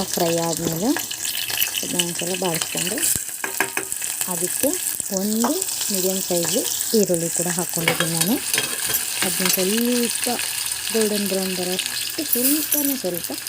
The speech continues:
ಹುರ್ಕೊಳ್ಳೋಣ. ಈಗ ನೆಕ್ಸ್ಟು ನಾನು ಹೆಸರುಬೇಳೆ ಕೂಡ ಒಂದು ಲೋಟದಷ್ಟು ಹೆಸರುಬೇಳೆ ತೊಗೊಂಡಿದ್ದೀನಿ. ನಾನು ಯಾವ ಲೋಟದಲ್ಲಿ ಹೆಸರುಬೇಳೆ ತೊಗೊಂಡಿದ್ದೀನೋ ಅದೇ ಲೋಟದಲ್ಲಿ ಒಂದು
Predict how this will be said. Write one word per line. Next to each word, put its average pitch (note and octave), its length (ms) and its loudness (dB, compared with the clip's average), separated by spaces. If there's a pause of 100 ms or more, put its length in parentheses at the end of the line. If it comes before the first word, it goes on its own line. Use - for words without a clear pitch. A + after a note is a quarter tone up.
(280)
ಹುರ್ಕೊಳ್ಳೋಣ. F3+ 540 2 (600)
ಈಗ E3+ 120 0 (140)
ನೆಕ್ಸ್ಟು - 360 -4 (640)
ನಾನು F3 240 -2 (680)
ಹೆಸರುಬೇಳೆ F3+ 500 -2
ಕೂಡ F#3 120 -4 (260)
ಒಂದು B3 220 6
ಲೋಟದಷ್ಟು F3+ 520 2
ಹೆಸರುಬೇಳೆ F3+ 400 2 (100)
ತೊಗೊಂಡಿದ್ದೀನಿ. E3+ 560 4 (640)
ನಾನು G3 220 0
ಯಾವ G3+ 100 2 (100)
ಲೋಟದಲ್ಲಿ G3 420 6
ಹೆಸರುಬೇಳೆ G#3 460 4
ತೊಗೊಂಡಿದ್ದೀನೋ F3 440 4 (280)
ಅದೇ F3 300 10
ಲೋಟದಲ್ಲಿ F3+ 480 2 (480)
ಒಂದು C4 220 8